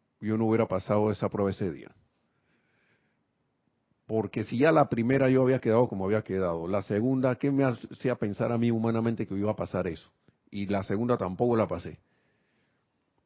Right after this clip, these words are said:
Pero cuando uno se conecta a la armonía, entonces pi-, todas esas cosas empiezan a desaparecer. Y me fui más contento de ahí que ni siquiera me sentí cansado.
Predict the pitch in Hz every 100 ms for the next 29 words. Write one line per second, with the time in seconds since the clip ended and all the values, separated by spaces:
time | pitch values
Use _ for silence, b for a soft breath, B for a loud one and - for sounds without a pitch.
0 | _ _ _ _ _ _ _ _ _ _
1 | _ _ _ - 101 107 101 110 135 139
2 | 127 - _ _ _ _ _ 110 107 113
3 | 117 123 110 101 98 113 123 127 147 _
4 | _ _ - 98 117 139 123 - - 139
5 | 170 156 147 151 156 131 143 151 120 101
6 | 101 90 92 90 127 101 85 _ _ _
7 | _ _ _ _ _ _ _ _ _ -
8 | 117 131 147 139 147 - 143 156 151 156
9 | 127 139 151 143 117 120 117 127 120 147
10 | 151 139 110 107 131 123 113 98 76